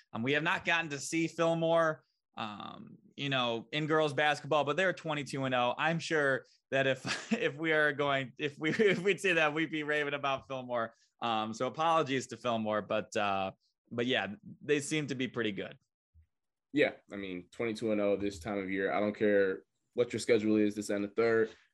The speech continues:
Speaker 2: you can only play who's in front of you. So, um, once again, our apologies for not,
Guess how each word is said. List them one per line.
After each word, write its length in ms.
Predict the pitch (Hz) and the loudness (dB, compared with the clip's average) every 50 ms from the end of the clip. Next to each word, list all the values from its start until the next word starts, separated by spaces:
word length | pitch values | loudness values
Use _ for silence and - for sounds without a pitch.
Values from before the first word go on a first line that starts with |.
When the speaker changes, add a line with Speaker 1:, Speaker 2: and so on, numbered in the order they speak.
| _ | _
Speaker 2:
you 100 | - 120 | -6 -2
can 120 | - 131 107 | -2 0 2
only 180 | 104 131 139 | 2 2 2
play 220 | 135 135 156 143 135 | 2 2 0 -2 0
who's 180 | 135 135 127 | -2 -4 -4
in 80 | 123 120 | -6 -6
front 240 | - - 139 139 143 | -6 -2 0 0 0
of 80 | 135 | 2
you. 240 | 127 135 151 214 - _ | 2 2 2 2 -2 _
So, 320 | - - 104 101 107 - - _ _ _ _ _ _ _ - | -8 -4 -2 -2 -2 -4 -8 _ _ _ _ _ _ _ -10
um, 360 | 107 104 101 98 98 98 104 - _ - | -6 -4 -4 -4 -4 -8 -12 -14 _ -10
once 180 | 107 110 110 113 | -8 -8 -6 -4
again, 180 | 107 110 104 | -2 0 0
our 100 | 104 104 | 2 2
apologies 460 | 107 107 - 110 113 107 110 110 107 - | 0 0 0 0 0 0 0 -2 -4 -4
for 80 | 110 | -4
not, 220 | 107 107 104 101 | -4 -2 -2 -4